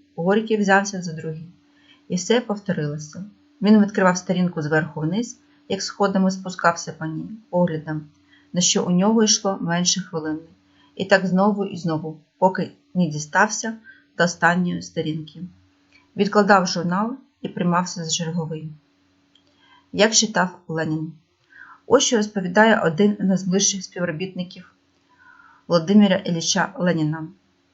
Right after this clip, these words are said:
Вонч Гуруєвич. Читав Володимир Ілліч абсолютно по-особливому. Коли я бачив Леніна, що читає мені, здавалося, що він не прочитує рядок за рядком, а дивиться сторінку за сторінкою.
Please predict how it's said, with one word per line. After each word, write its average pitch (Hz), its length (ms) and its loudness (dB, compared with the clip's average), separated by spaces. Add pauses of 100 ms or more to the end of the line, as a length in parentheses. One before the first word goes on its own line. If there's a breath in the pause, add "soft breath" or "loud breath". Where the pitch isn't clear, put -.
(240)
Вонч 208 380 2 (420)
Гуруєвич. 160 760 -2 (460)
Читав - 400 0
Володимир 220 500 4
Ілліч 196 540 -6
абсолютно 180 680 -6
по-особливому. 175 840 -8 (600 loud breath)
Коли 214 200 6
я 247 100 8
бачив 196 460 2
Леніна, 214 460 2 (140)
що - 200 -6
читає 185 380 2
мені, 180 460 -2
здавалося, 175 600 -4 (140)
що - 180 -2
він 190 160 2
не 208 80 4
прочитує 220 540 2
рядок 190 280 -2
за 175 100 -2
рядком, 156 440 -10 (260)
а 175 80 -4
дивиться 185 420 -2
сторінку 202 480 -6
за 180 120 -2
сторінкою. 165 640 -6